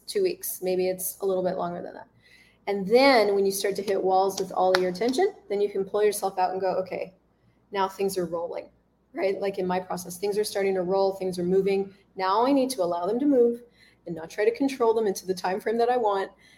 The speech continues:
And I need to now put my attention on other things and just keep these moving, okay?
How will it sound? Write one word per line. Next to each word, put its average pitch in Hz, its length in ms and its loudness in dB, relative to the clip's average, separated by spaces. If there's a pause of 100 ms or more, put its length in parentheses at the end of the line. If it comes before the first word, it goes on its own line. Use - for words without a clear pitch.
(260)
And 185 80 0
I 180 60 2
need 180 160 2
to 190 100 -6
now 175 160 -4
put - 180 -2
my 190 120 0
attention 214 420 2
on 190 160 2
other 214 180 6
things 190 300 0
and 175 80 -4
just 165 180 -10
keep - 240 -10
these 208 220 -4
moving, 196 400 2 (320)
okay? 202 420 0